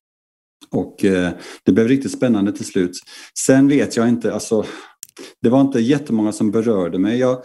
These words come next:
jag har ett par sånger. Jag, jag tyckte Sverige var bra. Jag tyckte Norge var bra,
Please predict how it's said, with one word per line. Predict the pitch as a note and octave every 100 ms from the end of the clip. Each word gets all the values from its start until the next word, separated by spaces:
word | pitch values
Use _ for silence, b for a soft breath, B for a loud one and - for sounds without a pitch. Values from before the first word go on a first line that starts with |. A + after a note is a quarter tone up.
| B B _ _
jag | B2+
har | A2+ C#3+
ett | C#3+
par | D#3+ F3
sånger. | E3+ F3 A#2 G2 C#3 -
Jag, | C3 C3
jag | C#3
tyckte | F3 F3
Sverige | - F#3 C#3 B2+
var | D3
bra. | A#2+ F#2 F#2
Jag | B2+
tyckte | E3
Norge | F#3 G3 A2+ F#2 A2+
var | B3
bra, | A2 E2